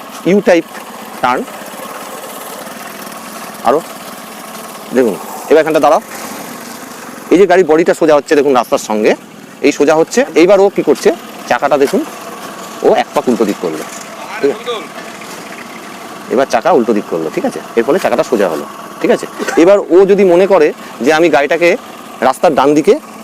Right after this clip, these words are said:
সাইড করব, তো এবার ওর ডান দিক বলতে এই সাইডটা দেখাচ্ছে ওর ডান দিক। তো এবার ও সাইড করছে কীভাবে দেখুন, এই যে যেই টেকনিকটা শিখিয়েছি, দেখুন ফিফটি পার্সেন্ট ও ঘুরিয়ে নিল, মানে ওপর দিকে ঘোরাচ্ছে, মানে ওটা ডান দিকে চাকাটা বেঁকলো,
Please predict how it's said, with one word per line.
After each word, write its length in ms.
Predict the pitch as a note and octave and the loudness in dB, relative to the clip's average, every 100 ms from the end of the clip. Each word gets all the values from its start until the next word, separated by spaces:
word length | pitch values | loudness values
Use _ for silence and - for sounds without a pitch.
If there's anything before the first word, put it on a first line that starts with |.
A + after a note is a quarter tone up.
| - - - - | -16 -16 -14 -2
সাইড 220 | D3 - | 0 0
করব, 240 | G#2 D#2 C#2 - - - - | 0 -2 -4 -14 -18 -4 2
তো 60 | |
এবার 180 | D#3 F3 - - F3 | 6 4 2 0 4
ওর 200 | A3+ F3 | 6 6
ডান 200 | F3+ F#3+ | 4 4
দিক 120 | G3 F3+ | 4 4
বলতে 320 | F#3+ - D#4+ - - | 6 4 0 -2 2
এই 100 | D#3 | 4
সাইডটা 300 | D3+ D3+ E3 | 4 2 2
দেখাচ্ছে 300 | D3+ D#3+ E3 | 2 2 2
ওর 80 | B2+ | 4
ডান 200 | B2+ C#3 | 4 4
দিক। 120 | A#3+ - - - - - | 2 -2 -16 -16 -12 2
তো 60 | C#3+ | 4
এবার 200 | D3+ F3+ - - - - - C3+ | 6 2 -4 -18 -16 -16 -4 -2
ও 60 | |
সাইড 220 | - C#3+ | 0 0
করছে 240 | - D#3+ E3 | 0 0 2
কীভাবে 260 | F3 E3+ | 4 4
দেখুন, 240 | E3 D#3 F3+ | 4 4 4
এই 80 | D#3+ | 6
যে 180 | E3 - - - A#2+ | 4 0 -12 -16 -2
যেই 160 | C#3+ D#3+ - - - - - - - - - - - | 0 0 -2 -16 -16 -16 -16 -16 -16 -16 -16 -12 -2
টেকনিকটা 320 | C#3+ D3+ F3 | 0 2 0
শিখিয়েছি, 440 | D3+ D3+ E3+ F3 C#3 | 0 2 2 4 4
দেখুন 180 | G#2+ | 4
ফিফটি 260 | G2 D3+ E3+ | 0 0 4
পার্সেন্ট 280 | E3 F3 D#3+ | 2 4 4
ও 40 | |
ঘুরিয়ে 220 | C3 D#3+ | 4 6
নিল, 140 | E3+ G3+ | 6 6
মানে 240 | E3+ C4 - - | 6 2 0 0
ওপর 160 | C3 E3+ | 2 4
দিকে 140 | F3 | 4
ঘোরাচ্ছে, 320 | D#3 F3 - | 4 2 4
মানে 220 | G3+ C#4+ - | 2 2 0
ওটা 180 | C3+ A3+ | 0 2
ডান 220 | C3 C#3 | 4 2
দিকে 140 | D#3+ | 2
চাকাটা 260 | - B2 D3+ | 2 2 2
বেঁকলো, 300 | A2+ D#2+ | 2 0